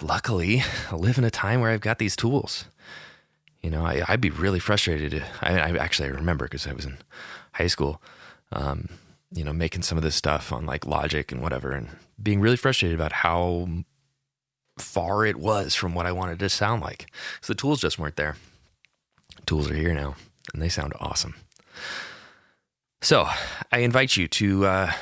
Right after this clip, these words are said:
maybe rethink some of your biases against, against digital or in favor of analog, because, uh, not, not to say that, like, either one is good or bad. They're just different. And I like to think of digital now as this, like, blank canvas that you can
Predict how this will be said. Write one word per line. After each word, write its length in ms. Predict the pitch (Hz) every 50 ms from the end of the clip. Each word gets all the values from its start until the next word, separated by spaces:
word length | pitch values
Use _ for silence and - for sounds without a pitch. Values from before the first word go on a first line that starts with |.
| -
maybe 240 | 123 123 120 123 117
rethink 480 | 107 104 120 123 110 - 120 101 85 -
some 180 | - - 85
of 120 | 87 85 87
your 80 | 82
biases 500 | 78 78 80 82 80 - - 78 73 76
against, 500 | - - - - 80 76 - - - - -
against 500 | 80 82 80 85 80 80 - - - -
digital 360 | - 87 80 80 85 78 78
or 300 | 85 85 80 71 71 73
in 160 | 60 71 87
favor 480 | 85 - - 95 92 87 - 85 80 78
of 100 | 82 80
analog, 520 | 78 80 82 82 87 90 87 85 80 - - - - _ _ _ _ _ _ _ _ _ _ _ _
because, 340 | - 110 - 107 101 90 82 - - _ _ _
uh, 80 | - 110 101
not, 280 | 107 110 110 110 -
not 160 | 107 113 -
to 40 | 104
say 220 | 95 - 110 107 101
that, 220 | 90 82 67 - _ _
like, 200 | - 82 78 78 - -
either 280 | - 90 82 85 82 80
one 220 | 80 85 85 85
is 160 | 85 80 -
good 180 | - 82 87 87
or 140 | 85 87 85
bad. 320 | 85 92 92 78 73 - - _ _ _ _ _ _ _ _ _ _ _ _ _ _ _ _ -
They're 100 | - 78
just 180 | 78 85 82 -
different. 320 | - 95 - 73 67 - - - - - - - - - - -
And 100 | - 67
I 40 |
like 160 | 76 82 85 -
to 60 | 92
think 240 | - - 95 95 -
of 240 | 92 85 82 - - - - -
digital 340 | 73 98 104 113 107 85 76
now 280 | 78 73 67 76 85 87
as 120 | 87 87
this, 160 | - 90 -
like, 220 | - 98 98 - _
blank 260 | - 85 92 101 -
canvas 560 | - - 92 90 101 101 - - - - -
that 160 | - - 67 - -
you 160 | 73 78 80
can 260 | - 85 82 85 85